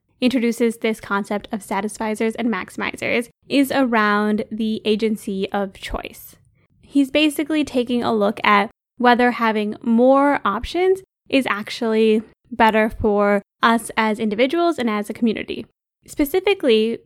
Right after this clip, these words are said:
with satisfiers and maximizers, maximizers are people who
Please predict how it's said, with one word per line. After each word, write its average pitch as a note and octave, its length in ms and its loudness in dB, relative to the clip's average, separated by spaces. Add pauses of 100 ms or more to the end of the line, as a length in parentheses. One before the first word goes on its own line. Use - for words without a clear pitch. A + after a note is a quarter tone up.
with A#3 200 -2
satisfiers A#3+ 500 -2
and D#4+ 240 4
maximizers, G#3 720 -4 (340)
maximizers E4 840 2 (100)
are C4 160 0
people A3 500 -2
who A3 640 2